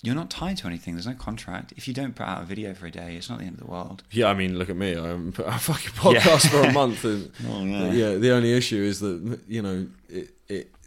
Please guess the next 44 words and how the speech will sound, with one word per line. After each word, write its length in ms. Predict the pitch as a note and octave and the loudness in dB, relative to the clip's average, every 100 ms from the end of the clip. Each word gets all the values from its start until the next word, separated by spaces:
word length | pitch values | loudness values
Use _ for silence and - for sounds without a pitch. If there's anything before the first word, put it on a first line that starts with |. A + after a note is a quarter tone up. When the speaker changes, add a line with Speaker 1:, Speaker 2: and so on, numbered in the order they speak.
| _ - | _ -6
Speaker 2:
every 220 | G2+ A#2 | -4 -4
time 300 | - A#2+ A2+ | -2 -2 0
I 80 | G2 | -2
do 280 | G2+ A#2+ | 0 2
that, 180 | G2+ F2+ | 2 -2
every 160 | F#2 G2 | -4 -4
time 160 | A#2+ | -4
I 60 | G#2 | -2
have 240 | G#2+ A2+ | -2 -4
one 80 | G2+ | -4
of 80 | F#2 | -6
these 140 | F2+ | -6
dips 420 | - A#2+ G2 - G2+ | -6 -2 -2 -4 -6
where 100 | F2+ | -4
I 40 | |
don't 180 | F#2+ D#2+ | -4 -6
fucking 320 | A2 - F#2 | -12 -10 -8
do 220 | F#2+ F#2+ | -6 -4
one 100 | F2 | -6
for 180 | D#2+ E2 | -8 -8
ages, 300 | E2 E2 D#2+ | -8 -10 -10
then 140 | F2 | -10
I 80 | F2 | -8
lose 340 | F2 F#2 F2+ F2 | -6 -4 -4 -6
a 60 | |
certain 260 | - E2 D#2+ | -6 -6 -6
amount 240 | F2+ E2+ | -6 -8
of 80 | - | -10
people. 400 | G2+ F#2+ - - - - - | -10 -10 -12 -18 -20 -16 -8
Speaker 1:
Do 80 | |
you? 280 | D#3 G#2 E2+ - - - - - - - - _ _ | -6 -6 -8 -16 -20 -20 -20 -20 -20 -20 -20 _ _
Speaker 2:
I 60 | A2+ | -2
don't 260 | A2 G2+ | 0 0
know, 240 | G2+ G2 F#2+ | 2 2 0
really. 440 | G2 F#2+ F#2+ F#2+ G2 | 0 0 0 0 0
It's 220 | F#2+ - | 0 0
difficult 340 | B2 - - F#2+ | 0 -2 -2 -4
to 60 | - | -4
tell 260 | A2+ G2+ F2+ | 0 2 2
with 100 | E2+ | -2
a 40 | |
podcast, 580 | E2+ E2+ - E2+ F2+ - | -6 -6 -6 -6 -6 -6
but, 300 | F#2 F2 - | -6 -6 -6
um, 440 | G2 F2+ F2 E2+ | -6 -4 -6 -8